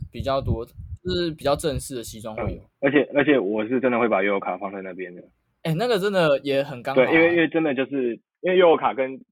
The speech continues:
Speaker 2: 一般，嗯，比如说高铁那种车票，其实大小差不多，所以其实那个口袋是有办法放的，所以我都会放在那边。
Speaker 1: 它的大概这样吧，我觉得它的口袋大小大概这样吧，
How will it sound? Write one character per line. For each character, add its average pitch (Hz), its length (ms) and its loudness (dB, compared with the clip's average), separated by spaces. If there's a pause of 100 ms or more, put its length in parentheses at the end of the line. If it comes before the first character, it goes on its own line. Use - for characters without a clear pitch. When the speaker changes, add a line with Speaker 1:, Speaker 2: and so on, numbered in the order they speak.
Speaker 2:
一 143 100 -8
般， 123 260 -2 (420)
嗯， 101 360 -14 (240)
比 110 100 -12
如 107 40 -8
说 123 100 -2
高 123 180 2
铁 113 120 -4
那 113 100 -4
种 98 120 -6
车 110 180 -4
票， 113 220 -2
其 - 60 -18
实 104 280 -12
大 113 160 -2
小 92 120 -8 (140)
差 - 80 -2
不 - 140 -10
多， 98 280 -8 (640)
所 165 100 2
以 139 40 4
其 113 140 -2
实 120 80 0
那 127 80 4
个 117 80 4
口 98 180 -4
袋 107 140 0
是 110 60 -4
有 95 100 -2
办 104 200 0
法 - 200 -10
放 - 100 0
的， - 100 -20 (580)
所 139 80 4
以 117 40 4
我 101 60 0
都 107 80 0
会 107 100 -2
放 107 180 -2
在 95 60 -6
那 92 140 -8
边。 - 160 -14 (1500)
Speaker 1:
它 240 100 -8
的 - 60 -14 (600)
大 202 140 -2
概 196 80 -2
这 202 100 -8
样 127 160 -4
吧， 82 200 -16 (220)
我 143 100 -14
觉 175 60 -4
得 214 60 -4
它 202 80 -2
的 180 80 -4
口 139 200 -6
袋 139 100 0
大 156 100 -2
小 117 80 -4
大 123 120 -6
概 127 80 -6
这 - 140 -14
样 107 120 -18
吧， - 140 -20